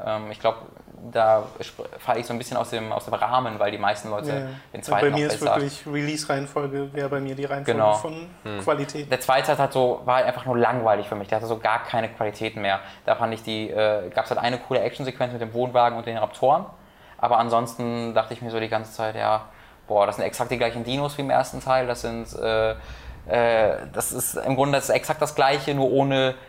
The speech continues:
Speaker 1: das, äh, schöne, abenteuerlustige und mehr. Es ist immer dunkel und es regnet und es ist brutal und oh. Ähm, dann hast du ab und zu Jeff Goldblum, der versucht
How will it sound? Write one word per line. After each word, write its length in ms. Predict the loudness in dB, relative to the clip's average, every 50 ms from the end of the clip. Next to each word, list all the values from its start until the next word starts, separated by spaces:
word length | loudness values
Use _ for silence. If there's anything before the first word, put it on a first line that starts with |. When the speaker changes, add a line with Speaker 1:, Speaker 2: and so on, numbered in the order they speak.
| -6 0
Speaker 1:
das, 380 | 0 2 2 0 -4 -8 -4 0
äh, 220 | 2 2 2 2
schöne, 540 | 0 -2 0 0 2 2 2 2 2 4 4
abenteuerlustige 720 | 4 4 2 2 0 2 2 2 2 0 -4 -6 -6 -4 -4
und 160 | -4 -2 2
mehr. 200 | 4 4 4 4 2
Es 140 | -2 -2
ist 40 | -2 -2
immer 120 | 0 0
dunkel 320 | 2 2 0 0 -2 -6 -6
und 80 | -6
es 160 | -6 -4 -2 0
regnet 540 | 0 0 0 0 0 0 0 0 -4 -8 -12 -14 -16
und 80 | -12 -10
es 80 | -10
ist 100 | -8 -4
brutal 560 | -4 -2 0 0 2 4 4 6 6 4 4 4
und 120 | 2 2 4
oh. 640 | 6 8 8 10 10 10 10 10 10 8 8 6 4 -2 -8 -12 -16 -20 -20 -20 -16 -6 -2
Ähm, 180 | 0 0 2 2
dann 100 | 0 0
hast 100 | 2 2
du 20 |
ab 80 | 4 4
und 100 | 2 0
zu 60 | 0 0
Jeff 200 | 0 0 2 4
Goldblum, 360 | 2 2 2 2 -2 -2 -2
der 80 | -2
versucht 460 | 0 -2 0 2 4 4 2 2 -2